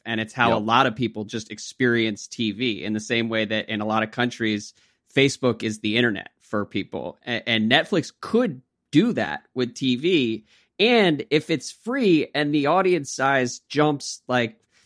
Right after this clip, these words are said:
Speaker 1: tenfold, suddenly you're making a lot more money from the ads that you're selling. And I, I mean, I don't necessarily think that it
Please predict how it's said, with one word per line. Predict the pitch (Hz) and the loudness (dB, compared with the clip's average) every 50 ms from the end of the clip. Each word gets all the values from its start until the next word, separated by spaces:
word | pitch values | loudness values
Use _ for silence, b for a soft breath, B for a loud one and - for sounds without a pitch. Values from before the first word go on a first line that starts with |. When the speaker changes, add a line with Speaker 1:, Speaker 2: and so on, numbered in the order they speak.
| _ _ _ _ - | _ _ _ _ -10
Speaker 1:
tenfold, | - 156 175 175 175 156 131 - - 170 202 208 156 127 120 113 139 - _ _ _ _ _ _ _ _ _ - | -2 2 4 4 4 4 2 0 0 2 4 4 4 4 2 0 -2 -6 _ _ _ _ _ _ _ _ _ -10
suddenly | - - 175 185 208 196 190 | -2 2 2 2 4 4 2
you're | 165 151 151 | 4 4 2
making | 139 143 156 165 - 165 139 127 | 2 4 2 2 2 0 -2 0
a | 117 | 0
lot | 123 117 120 139 151 156 - - 123 | -2 0 2 4 2 2 2 -2 -2
more | 131 139 135 123 | 0 0 2 2
money | 117 123 139 147 135 123 117 | 2 2 2 2 2 2 0
from | 113 - - 120 117 107 | -2 -4 -4 -4 -2 -2
the | 110 107 - - | -4 -4 -4 -2
ads | 120 127 143 151 131 123 - | 2 2 2 2 0 -2 -8
that | 101 98 - | -12 -12 -8
you're | 107 107 | -8 -8
selling. | 107 - - 104 104 98 101 101 104 120 131 _ _ _ _ _ _ _ _ _ _ _ - | -8 -6 -6 -6 -4 -4 -6 -6 -6 -8 -10 _ _ _ _ _ _ _ _ _ _ _ 2
And | 131 131 131 131 131 131 131 131 131 131 131 131 - - - - - _ _ _ _ - | 4 4 6 6 6 4 4 2 2 0 -2 -6 -10 -14 -14 -14 -16 _ _ _ _ -2
I, | 131 147 156 - | 2 2 2 2
I | - | 2
mean, | 156 156 147 143 131 123 - - b b b b b b b - | 2 4 4 4 2 0 -2 -6 b b b b b b b 2
I | 147 | 4
don't | 170 208 208 - - - | 4 4 2 0 -2 -2
necessarily | 160 165 165 151 165 143 - - 170 160 156 156 143 139 135 135 131 | 0 0 2 2 0 -4 0 2 4 4 4 4 2 2 2 2 0
think | - _ - - 143 139 127 - | -2 _ 0 0 2 2 2 0
that | 131 127 123 | -2 0 0
it | 117 101 - _ | 0 -4 -6 _